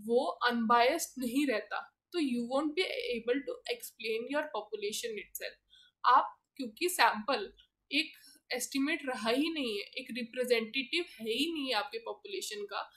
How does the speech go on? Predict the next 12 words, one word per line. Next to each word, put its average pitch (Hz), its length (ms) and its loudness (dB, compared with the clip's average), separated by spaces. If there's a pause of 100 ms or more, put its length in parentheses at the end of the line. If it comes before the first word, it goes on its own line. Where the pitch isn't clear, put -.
(300)
तो 339 160 4
your 302 240 4 (180)
biasness 240 680 0 (320)
will 240 120 -4 (100)
come 214 200 0
into 208 220 -4 (100)
play 269 160 0 (360)
and 233 260 0
the 311 100 6 (220)
model 240 400 0
will 285 240 2
fail। 180 260 -4